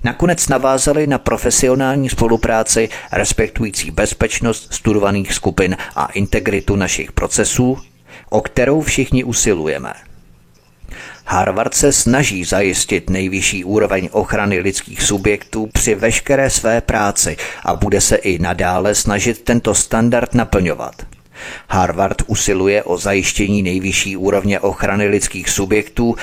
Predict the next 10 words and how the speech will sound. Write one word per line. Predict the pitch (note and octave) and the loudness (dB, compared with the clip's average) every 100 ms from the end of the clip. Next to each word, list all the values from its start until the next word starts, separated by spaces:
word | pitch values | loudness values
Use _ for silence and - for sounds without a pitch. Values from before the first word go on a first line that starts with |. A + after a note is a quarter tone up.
| - | -4
při | - G#2 | 0 0
veškeré | G2 G#2+ - C3+ C3 B2+ | 2 0 2 2 2 0
své | - B2 A#2+ | 2 2 2
práci. | G#2+ F#2 E2 - C#2 - - - - - - - - - | 0 0 -2 -4 -6 -10 -20 -20 -20 -20 -20 -16 -16 -8
Všichni | - - F#3+ D#3+ C#3 | 0 2 2 2 0
účastníci | C3+ - C#3+ - A2 G2+ G#2 | 0 0 0 2 0 2 0
poskytli | - A2+ - A#2 - F2+ | 2 2 2 0 0 -2
dobrovolný | E2 F#2 G2 F#2 G2+ G2 G#2 A2+ | 0 2 2 2 2 2 2 0
informovaný | A#2+ G2 F2+ G#2 F#2+ G2 G#2+ G#2+ A2+ | 0 -4 -2 -2 0 0 2 2 0
souhlas. | - C3+ A2+ D2 - | 2 2 2 0 -2